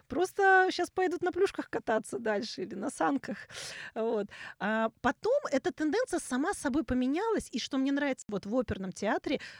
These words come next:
понятно, что женщины стали одеваться красивее, мужчины что-то уже, знаешь, там, ну, стараются. Не каждая первая, но всё равно. А, но они очень стараются привить эту культуру детям. Когда они берут с собой детей,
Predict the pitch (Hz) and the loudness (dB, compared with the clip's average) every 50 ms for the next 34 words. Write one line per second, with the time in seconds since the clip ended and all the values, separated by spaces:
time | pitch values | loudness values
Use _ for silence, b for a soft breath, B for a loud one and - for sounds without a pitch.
0 | B B B 220 233 240 226 208 - 175 - - 196 185 190 226 269 285 - - | B B B -2 0 0 0 0 -2 -4 -4 -2 -4 -2 0 0 0 0 -2 -2
1 | 285 269 254 - - 233 220 202 208 190 180 208 190 196 190 - - 190 - - | -4 -4 -4 -4 -4 -4 -2 -2 -2 -4 -2 -4 -2 -4 -4 -4 -6 -10 -8 -8
2 | 175 - - - - 226 226 214 220 220 214 202 165 160 151 - - - - 220 | -8 -8 -8 -8 -6 -6 -6 -4 -4 -4 -4 -4 -4 -6 -6 -6 -8 -6 -4 -2
3 | 220 226 220 220 214 B B B B B - - 220 208 - 226 233 214 208 208 | 0 0 0 0 -2 B B B B B -6 -4 -4 -2 0 0 0 0 0 0
4 | 202 233 247 269 262 - - 220 196 180 185 233 294 269 175 - - _ - - | 0 0 0 0 -2 -2 -2 -2 -2 -2 -2 -2 -2 -2 -2 -6 -10 _ -10 -2
5 | - 247 294 302 226 180 165 160 - - - - - - B B B B 208 277 | 2 2 4 4 4 2 0 -4 -8 -10 -14 -16 -16 -20 B B B B -2 -2
6 | 277 - 480 440 403 302 269 262 - - 214 190 185 170 190 202 254 - - 320 | 0 2 0 0 2 2 0 0 0 0 -2 -2 0 -2 -2 -2 -4 -4 -2 -2
7 | 311 311 311 302 247 175 147 - B B B B B B B B B B B - | -2 0 0 -2 -2 -4 -6 -8 B B B B B B B B B B B -6
8 | - 196 196 202 196 185 175 - - 190 202 214 233 240 226 233 - 185 190 196 | -4 -2 0 0 -2 -2 -4 -4 -2 0 2 2 2 2 0 0 0 -2 -2 -2
9 | 196 202 - _ - 196 254 269 - - 269 247 - - - 226 214 202 196 208 | -2 -4 -6 _ -4 -4 -2 -2 -4 -6 -8 -8 -8 -8 -8 -6 -4 -4 -4 -4
10 | 214 - - 202 - - 196 180 190 185 - 208 - 190 - 185 165 - - 180 | -6 -8 -10 -12 -10 -8 -6 -4 -6 -6 -6 -8 -10 -10 -8 -10 -10 -8 -6 -6
11 | 175 180 170 160 165 175 165 - - 175 185 185 _ B B B B B 214 202 | -4 -4 -4 -4 -6 -6 -6 -8 -10 -12 -12 -12 _ B B B B B -2 0
12 | 202 233 247 254 254 220 233 247 247 262 - - - 202 190 214 202 165 180 170 | 2 2 2 2 2 2 2 2 2 2 0 -2 -2 -2 0 0 0 0 -2 -8
13 | - - - 220 254 294 339 339 | -6 -2 0 2 4 4 2 0